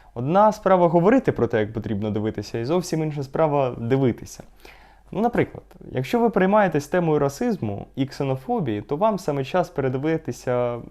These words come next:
Гаррі Поттера, екранізацію романів чудовий Джон Роулінг.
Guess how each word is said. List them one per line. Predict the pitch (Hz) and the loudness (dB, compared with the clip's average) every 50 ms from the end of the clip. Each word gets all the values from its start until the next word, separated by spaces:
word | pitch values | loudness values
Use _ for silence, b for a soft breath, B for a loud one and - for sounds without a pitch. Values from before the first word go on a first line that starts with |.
| - - 127 120 - - - | -20 -20 -20 -18 -16 -12 -6
Гаррі | 147 165 165 170 | -2 0 0 0
Поттера, | 165 160 120 95 85 76 - - _ - B B B B B B B B - | 0 -2 -2 -2 -4 -12 -14 -16 _ -20 B B B B B B B B -8
екранізацію | - 131 135 143 151 151 180 196 196 185 - - - 143 135 131 131 127 127 127 123 123 123 123 123 | -4 -2 0 0 0 2 4 4 4 2 0 -4 -2 -2 0 0 0 0 -2 -2 -4 -6 -6 -6 -6
романів | 131 143 165 175 160 143 127 120 | -4 -2 -2 0 0 -2 -4 -6
чудовий | - - 131 123 139 135 127 123 120 117 117 113 - | -6 -8 -6 -2 -2 -2 0 0 -2 -2 -2 -4 -6
Джон | 110 - - 127 120 117 120 | -8 -6 -4 -2 -2 -2 0
Роулінг. | 127 135 120 101 - - - - - - - | 0 0 0 0 -2 -8 -14 -18 -20 -20 -20